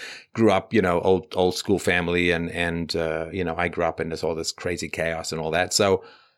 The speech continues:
I'm like, "Yeah, you tell me how to do it, man. I, I'm, I'm happy to do it." You know, I, if, if we've gotta snap fold the bed sheets, okay, we'll snap fold the <laughs> bed sheets, you know, like, if,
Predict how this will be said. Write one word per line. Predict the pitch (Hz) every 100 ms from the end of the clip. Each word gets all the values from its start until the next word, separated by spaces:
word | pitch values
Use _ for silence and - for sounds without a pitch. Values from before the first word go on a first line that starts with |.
| _ -
I'm | 107 110
like, | 98 90
"Yeah, | 104 156
you | 104
tell | - 107
me | 117
how | 127
to | 113
do | 139 196
it, |
man. | - 139 - _ _ _ -
I, | 95 101
I'm, | 98
I'm | 101 95
happy | 107 120
to | 117
do | 143 123
it." | -
You | 87
know, | 95
I, | 95 101 - _ _ _ _ _ _ _
if, | 101 101
if | 120 104
we've | 120 123
gotta | 113
snap | 101 - 113 107
fold | - 110 104
the | 85
bed | 104 117
sheets, | - 107 - - - _ _ _ -
okay, | 104 123 147
we'll | 90 92
snap | 101 107 -
fold | 113 117
the |
<laughs> | 107
bed | 98
sheets, | - 480 480 - - -
you | 131
know, | 117 139
like, | 120 104 -
if, | 104